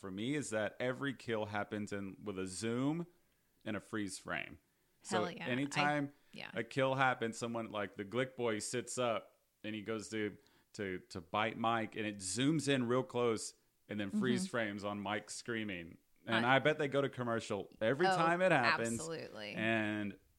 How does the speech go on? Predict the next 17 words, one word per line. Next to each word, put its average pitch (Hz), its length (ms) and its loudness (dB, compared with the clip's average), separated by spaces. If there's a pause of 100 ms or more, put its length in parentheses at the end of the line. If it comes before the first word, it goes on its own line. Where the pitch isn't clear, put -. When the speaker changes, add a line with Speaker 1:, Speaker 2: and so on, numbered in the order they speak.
(160)
Speaker 1:
I'm 131 120 -4
telling 165 320 0
you, 110 320 0
uh, 120 120 -6 (200)
I, 156 180 -4 (140)
that 135 160 -4
was 147 120 -6
one 127 100 -4
of 120 60 -6
my 107 100 -8
favorite 117 400 -2
<laughs> - 180 -10
parts. 160 460 4
Speaker 2:
It, 220 320 0
it 233 140 0
is 262 200 -2
also 208 640 2